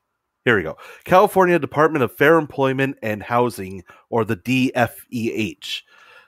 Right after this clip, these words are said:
And they filed this suit on, uh, July twentieth for ten violations of state employment law.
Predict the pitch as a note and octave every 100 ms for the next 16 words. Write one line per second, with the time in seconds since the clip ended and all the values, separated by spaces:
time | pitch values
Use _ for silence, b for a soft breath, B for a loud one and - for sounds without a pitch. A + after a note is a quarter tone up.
0 | - G#2+ D#3+ F#3+ G#3+ G3+ D3+ D3 - C#3+
1 | C#3 - A2+ A2+ A2 A2 F2 G#2+ G#2 F#2
2 | A2+ F3+ F3+ - B2 G#2+ G2 - - _
3 | _ _ _ A2+ G#2 - G#3+ A3+ F#3 E3+
4 | D#3 C3+ B2 C3+ B2+ A#2+ - - D#3 F3
5 | C#3+ B2 - C3 B2+ - G#2 F#2 F2